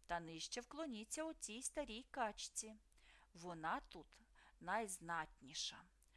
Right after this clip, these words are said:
вона іспанської крові, через те така гладка. І бачите, в неї червоний клаптик на нозі. Це надзвичайно красиво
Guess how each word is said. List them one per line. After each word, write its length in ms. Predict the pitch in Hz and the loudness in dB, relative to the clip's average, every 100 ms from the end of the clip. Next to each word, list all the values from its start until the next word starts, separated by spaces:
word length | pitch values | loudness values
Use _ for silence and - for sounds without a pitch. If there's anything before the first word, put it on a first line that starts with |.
| - - | -20 -4
вона 340 | 175 160 160 | -2 4 4
іспанської 760 | 311 - - 147 165 - - 214 | 4 0 2 2 2 -4 -4 -6
крові, 560 | - 190 175 156 151 160 - - - - - - | -8 -4 -4 -4 -6 -14 -20 -20 -20 -20 -20 -6
через 340 | 196 170 165 | 0 2 0
те 200 | - 214 | 2 0
така 380 | - 165 175 175 | 2 2 6 6
гладка. 680 | 180 160 151 - 151 131 131 - - - - - | 4 -2 -2 -4 -2 -2 -4 -18 -20 -20 -20 -14
І 80 | 180 | 0
бачите, 580 | 180 320 - 233 - 147 - - | 6 6 4 -6 -8 -10 -12 -14
в 200 | 175 175 | -8 -6
неї 520 | 185 330 330 170 202 | -2 -2 -2 -4 -8
червоний 540 | - 190 185 285 403 403 | -6 -4 0 -2 -2 -8
клаптик 640 | - 254 185 - - - | 0 6 6 4 -8 -8
на 100 | 170 | -6
нозі. 520 | 165 156 - 147 127 180 - - - - - | -6 2 2 2 -2 -14 -20 -20 -20 -20 -10
Це 200 | - 208 | 0 2
надзвичайно 840 | 196 190 175 175 - 196 170 160 156 | 4 2 2 -2 2 6 6 6 -4
красиво 760 | - 156 - - 175 165 127 | -4 2 4 4 0 -6 -10